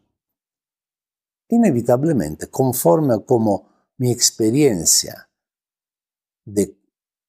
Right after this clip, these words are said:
espiritual se ha vuelto más y más profunda, dado que es mi talento, lo de expresarme, de compartir, automáticamente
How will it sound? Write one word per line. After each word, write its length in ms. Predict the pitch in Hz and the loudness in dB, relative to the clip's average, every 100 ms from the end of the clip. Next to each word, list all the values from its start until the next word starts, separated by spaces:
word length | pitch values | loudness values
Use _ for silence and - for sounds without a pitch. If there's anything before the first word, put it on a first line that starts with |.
| _ _ _ | _ _ _
espiritual 1200 | - 123 - - 131 127 131 131 104 69 62 - _ _ _ _ _ _ _ _ _ _ _ _ _ | 0 2 2 -2 -4 -2 2 4 4 2 -8 -16 _ _ _ _ _ _ _ _ _ _ _ _ _
se 200 | - - | -6 -2
ha 40 | 110 | 0
vuelto 380 | 110 135 131 110 | 2 0 2 0
más 300 | 135 143 120 | 2 0 0
y 80 | |
más 260 | 110 107 - | 0 0 -2
profunda, 1000 | - 120 - 190 110 82 80 - _ _ | 0 -2 0 0 0 -2 -6 -8 _ _
dado 320 | - 208 156 - | -2 2 2 0
que 420 | 127 120 - _ - | 0 0 -4 _ -2
es 340 | 131 - - | 0 2 0
mi 420 | 170 139 143 135 101 | -2 2 2 0 -4
talento, 680 | - 110 170 120 85 82 | -2 0 2 2 0 -6
lo 140 | 82 85 | -6 -4
de 180 | 87 | -4
expresarme, 1000 | 82 - - - 78 - - 131 76 - 71 | -2 -2 -4 -6 -4 0 2 2 0 -8 -14
de 140 | - | -12
compartir, 920 | - 104 95 95 87 - 135 76 - - - _ - | -4 -4 -2 -4 -6 -4 0 0 -2 -8 -20 _ 0
automáticamente 1500 | 233 208 202 165 170 185 165 156 113 78 76 76 - - | 0 2 0 0 0 0 2 2 2 -4 -8 -12 -14 -16